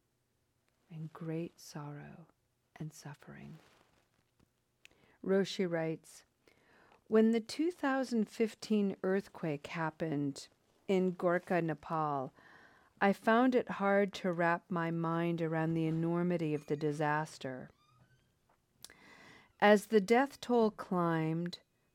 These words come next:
the numbers stunned me. It's not that I didn't care. I did. But I couldn't begin to grasp the human reality. The day after the quake, my phone started ringing. Close friends in Nepal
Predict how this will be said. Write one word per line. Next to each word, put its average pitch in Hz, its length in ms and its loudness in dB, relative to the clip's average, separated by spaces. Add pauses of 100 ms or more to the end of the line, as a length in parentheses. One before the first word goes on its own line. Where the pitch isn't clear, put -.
the 175 80 -4
numbers 170 760 0
stunned 160 540 -4
me. 139 240 -4
It's - 240 -2
not 214 280 0
that 262 100 -2
I 220 120 2
didn't 175 380 -4
care. 165 440 -4
I 170 140 2
did. 190 640 0 (760)
But 208 120 4
I 202 100 8
couldn't 254 420 2
begin 202 460 2
to 196 120 -2
grasp 175 680 -2 (100)
the 180 80 -2
human 190 580 -2
reality. 160 880 -4 (920)
The 202 80 2
day 247 240 6
after 302 280 2
the 214 120 0
quake, 175 500 2
my 180 180 -2
phone 185 400 -2
started 151 460 -6
ringing. 143 460 -6
Close 208 420 2
friends 175 400 -2
in 185 140 -2
Nepal 156 640 -2